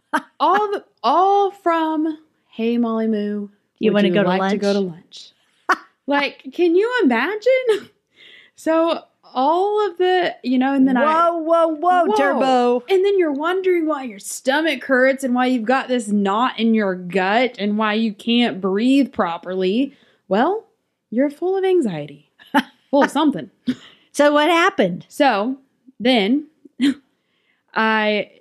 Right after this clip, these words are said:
Speaker 2: recognized this in me. I was like,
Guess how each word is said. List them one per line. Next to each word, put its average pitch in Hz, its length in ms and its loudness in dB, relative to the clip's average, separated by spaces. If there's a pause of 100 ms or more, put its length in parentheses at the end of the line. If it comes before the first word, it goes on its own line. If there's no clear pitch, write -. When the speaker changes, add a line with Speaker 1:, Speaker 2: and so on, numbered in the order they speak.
(360)
Speaker 2:
recognized 208 1160 -2
this 185 240 -2
in 180 240 -2
me. 175 280 0
I 202 140 -2
was 196 180 0
like, 175 280 -4